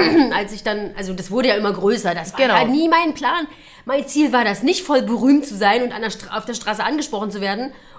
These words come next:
Speaker 1: Oh Gott, das ist, also man wächst da rein, jetzt ist es so, es ist cool, wenn ich nicht grad esse. <laughs>
Speaker 2: Mhm.
Speaker 1: Wenn ich esse, dann ist vorbei, dann will ich nicht angequatscht werden, aber es ist cool, es ist okay, aber das war niemals mein Ziel, ne? Ich hab gedacht, jo, wenn du drei bis fünftausend Euro mit deinen Pornos verdienst,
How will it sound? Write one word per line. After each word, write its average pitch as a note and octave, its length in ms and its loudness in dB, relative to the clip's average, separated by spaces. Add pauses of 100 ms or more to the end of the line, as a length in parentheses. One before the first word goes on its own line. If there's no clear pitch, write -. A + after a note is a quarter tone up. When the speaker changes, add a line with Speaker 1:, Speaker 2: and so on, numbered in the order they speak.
Speaker 1:
Oh A#3+ 140 2
Gott, C#4+ 240 4
das G#3+ 100 0
ist, G#3 240 -8
also G#3+ 240 -2 (180)
man F#3+ 160 2
wächst A3+ 240 0
da F3 100 4
rein, A3 240 4
jetzt A#3 180 2
ist C4 100 -4
es D#4 160 -2
so, C#4 260 4
es - 220 -4
ist - 220 -10
cool, B3+ 480 0 (120)
wenn G3 140 -6
ich F3+ 80 -8
nicht F#3 160 -12
grad F3 160 -6
esse. A3 260 0
<laughs> C4+ 40 2 (380)
Speaker 2:
Mhm. A#4+ 260 4
Speaker 1:
Wenn C4+ 160 4
ich F#4 80 -2
esse, C4 200 2
dann A3+ 140 0
ist A3+ 120 -4
vorbei, G3 280 -4
dann G3 160 -4
will A#3+ 80 0
ich G#3+ 100 -4
nicht A#3 180 -4
angequatscht G3+ 380 -8
werden, G#3 140 -10
aber G3+ 240 -10 (320)
es C4 100 -4
ist C#4+ 220 -6
cool, E4+ 200 0
es C4 80 -4
ist A3+ 120 -8
okay, C4+ 280 -4 (480)
aber G3+ 140 -2
das F#3+ 100 -4
war G3 80 -2
niemals G#3+ 520 0
mein E3+ 160 -6
Ziel, E3 220 -10
ne? B3 200 -2
Ich C4+ 140 -4
hab C4+ 100 -6
gedacht, B3 300 -4
jo, A#3 100 -10
wenn A3 80 -6
du G#3+ 60 -4
drei G3 160 -4
bis G3 100 -8
fünftausend F#3+ 420 -8
Euro F#4 200 2
mit D4 120 -2
deinen G3+ 220 -4
Pornos D4 300 -4
verdienst, C#4+ 360 -4